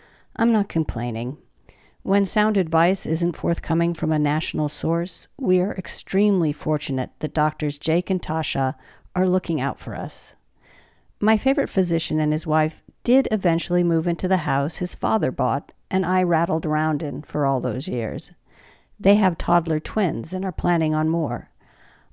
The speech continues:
I am descending into cliche here, but that makes me ecstatic. Grandkids, a full house, my daughter-in-law, <laughs> the doctor. At the beginning of the pandemic,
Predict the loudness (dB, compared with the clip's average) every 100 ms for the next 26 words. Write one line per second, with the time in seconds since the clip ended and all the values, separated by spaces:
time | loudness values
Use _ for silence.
0 | -4 0 2 0 -2 0 2 2 0 -4
1 | -4 -4 0 2 2 2 0 0 -2 -4
2 | -2 -4 -2 -4 -4 -4 -6 -6 -2 0
3 | 0 -2 -8 -16 -20 _ _ _ 0 2
4 | 2 0 -6 -8 -8 -12 -8 -4 -4 -2
5 | 2 2 0 -4 -4 -4 -6 -10 -12 -20
6 | _ -4 0 2 2 0 2 2 2 0
7 | -2 -4 -4 -4 -2 0 2 0 -2 -4
8 | -4 -4 -12 _ _ _ _ -20 -20 -20
9 | _ -2 0 2 2 2 4 4 4 2
10 | 0 2 0 2 2 0 -2